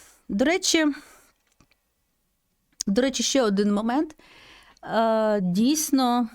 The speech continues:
Харріс змогла Трампа збити з його такого переможного початку. Почав він непогано, був досить спокійний, врізнова-, врівноважений. Говорив, м, зрозуміло,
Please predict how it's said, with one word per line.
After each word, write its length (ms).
Харріс 400
змогла 720
Трампа 600
збити 600
з 100
його 560
такого 400
переможного 800
початку. 640
Почав 300
він 120
непогано, 640
був 140
досить 320
спокійний, 680
врізнова-, 680
врівноважений. 920
Говорив, 580
м, 460
зрозуміло, 840